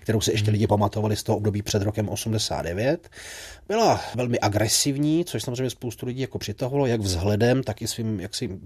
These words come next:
je-, reálným chováním. A současně nabízela opravdu poměrně brzy, v podstatě začala nabízet nějaký jako organizační struktury, které se tam začínají formovat v podstatě od roku devadesát dva, devadesát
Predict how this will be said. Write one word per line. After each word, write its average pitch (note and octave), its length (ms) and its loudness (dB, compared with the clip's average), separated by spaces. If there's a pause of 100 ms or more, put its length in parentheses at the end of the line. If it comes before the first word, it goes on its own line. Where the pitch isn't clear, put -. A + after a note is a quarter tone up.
(200)
je-, G#2+ 220 -2
reálným A2+ 480 2
chováním. A2+ 680 -2 (1080)
A A2 340 6 (140)
současně F#3+ 400 0
nabízela D3+ 460 4
opravdu D#3 340 2
poměrně D#3 340 2
brzy, G#2 400 4 (140)
v - 40 -20
podstatě A#2+ 200 -4
začala B2+ 280 -4
nabízet B2 460 -2
nějaký B2+ 280 -4
jako - 180 -6
organizační C3 760 -2 (320)
struktury, B2+ 540 0
které B2+ 180 -2
se - 60 -4
tam B2+ 100 0
začínají A#2+ 260 0
formovat A2+ 380 0
v - 20 -18
podstatě A2 420 -2
od A2+ 160 0
roku G#2+ 200 -2
devadesát G#2+ 440 0
dva, G2+ 120 -2
devadesát G#2 520 -2